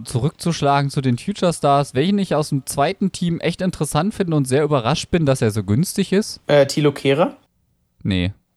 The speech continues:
Speaker 1: Ti-,
Speaker 2: Nee,
Speaker 1: Thilo,
Speaker 2: schade.
Speaker 1: Thilo,
Speaker 2: Okay, nee.
Speaker 1: Thilo Kehrer wundert mich irgendwie nicht. Also die Karte in allen Ehren sieht gar nicht so schlecht aus, aber dem fehlt, glaub ich, zum aktuellen Zeitpunkt bereits absolut die körperliche Stärke. Mit neunundsiebzig ist er da einfach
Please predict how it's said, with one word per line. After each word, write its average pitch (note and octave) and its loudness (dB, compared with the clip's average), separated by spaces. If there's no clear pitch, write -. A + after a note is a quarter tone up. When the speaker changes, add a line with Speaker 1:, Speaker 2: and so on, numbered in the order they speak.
Speaker 1:
Ti-, - -2
Speaker 2:
Nee, - -16
Speaker 1:
Thilo, F#3 2
Speaker 2:
schade. - -2
Speaker 1:
Thilo, G#3+ 4
Speaker 2:
Okay, D#3+ 2
nee. C#3 2
Speaker 1:
Thilo G3+ 2
Kehrer F3 2
wundert F#3+ 2
mich F#3 -2
irgendwie D#3+ 0
nicht. C#3+ 0
Also C3 -2
die C#3 -6
Karte E3+ 0
in D3 -2
allen C#3 0
Ehren D3+ 2
sieht C3+ -6
gar C#3 2
nicht D#3 -2
so D3 0
schlecht D#3+ -2
aus, C#3+ 2
aber D#3+ 4
dem C#3+ -2
fehlt, F#3+ -2
glaub E3+ -2
ich, E3+ -10
zum D#3+ -10
aktuellen F3+ -10
Zeitpunkt F3 -10
bereits C#3 -4
absolut E3+ -8
die D#3+ -16
körperliche D#3 -8
Stärke. B2 -6
Mit A#2+ -4
neunundsiebzig D3+ -4
ist C3+ -10
er C#3+ 2
da C3+ 4
einfach C#3+ 0